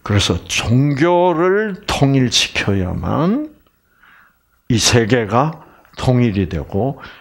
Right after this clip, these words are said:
단일 정부가 생기게 되고, 그래서 화폐도 어떻게 단일 화폐로 만들어야 되고, 그래서 이 세계를 어떻게 된다?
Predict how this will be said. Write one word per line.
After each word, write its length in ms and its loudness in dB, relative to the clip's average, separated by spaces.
단일 520 2
정부가 600 2
생기게 640 -2
되고, 520 -4
그래서 320 2
화폐도 840 0
어떻게 460 0
단일 540 2
화폐로 640 0
만들어야 640 -2
되고, 380 -6
그래서 360 2
이 220 2
세계를 1160 2
어떻게 300 2
된다? 460 2